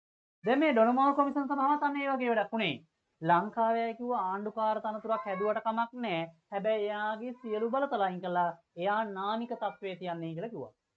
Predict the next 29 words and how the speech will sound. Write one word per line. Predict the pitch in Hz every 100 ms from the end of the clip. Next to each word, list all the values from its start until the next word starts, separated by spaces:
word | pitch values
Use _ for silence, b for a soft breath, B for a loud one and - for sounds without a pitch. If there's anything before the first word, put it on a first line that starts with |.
| _ _ _ _
එංගලන්තයෙන් | 160 269 320 269 190 160 143
කිව්වා, | 151 147 151 151 - _
"ආණ්ඩුකාර | 160 175 208 220 226 220 208 202
තනතුරක් | 202 196 190 185 190
හඳුන්වා | 185 185 185 180
දුන්නට | 170 165
කමක් | 165 160 156
නෑ. | 143 147 185 294 - _
හැබැයි | 175 170 185
එයාගේ | 190 190
සියලු | 196 233 247 294
බලතල | 240 185 175 165
වැඩි | 165 165
කරලා | 165 165 165 165
එයා | 165 175
කොහේ | 175 185
තියන්නද?" | 190 202 254 233 151 - _ _
විධායක | 147 165 175 185 190 185
තත්ත්වයේ | 185 175 165 175 165
තියන්නේ | 165 156 151 151
කියලා | 147 156
කිව්වා. | 127 110 _ _ _ _ _ _ _ _ _ _ _ _ _ _ _ _
හරි? | 165 254 - _ _ _ _ -
අ, | 156 147
විධායක | 151 160 190 208 202
තත්ත්වයේ | 185 175 185 175
තියන්නේ | 175 165 160 160
කියලා | 165 240
කිව්වා. | 156 131 120